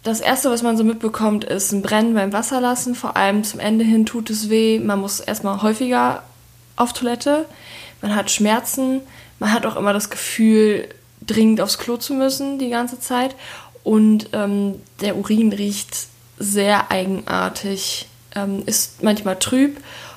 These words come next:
und manchmal kann auch etwas Blut darin enthalten sein. Wir Menschen mit Vagina sind da besonders betroffen, Menschen mit Penis eher selten. Das liegt einfach daran, dass die Menschen mit Vagina eine kürzere Harnröhre haben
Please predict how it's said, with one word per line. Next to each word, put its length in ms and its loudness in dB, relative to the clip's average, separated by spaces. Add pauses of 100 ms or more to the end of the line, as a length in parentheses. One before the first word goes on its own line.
(180)
und 200 6
manchmal 480 4
kann 260 0
auch 80 0
etwas 280 -2
Blut 400 -2
darin 420 0
enthalten 640 -2
sein. 400 -6 (1900)
Wir 360 -2
Menschen 420 2
mit 140 2
Vagina 800 2
sind 340 2
da 160 4
besonders 500 0
betroffen, 600 -4
Menschen 320 0
mit 80 -8
Penis 320 0
eher 240 -2
selten. 420 2
Das 160 0
liegt 180 -2
einfach 280 0
daran, 380 0
dass 180 -6
die 100 -4
Menschen 300 -2
mit 160 -4
Vagina 400 0
eine 200 -2
kürzere 540 0
Harnröhre 600 2
haben 380 0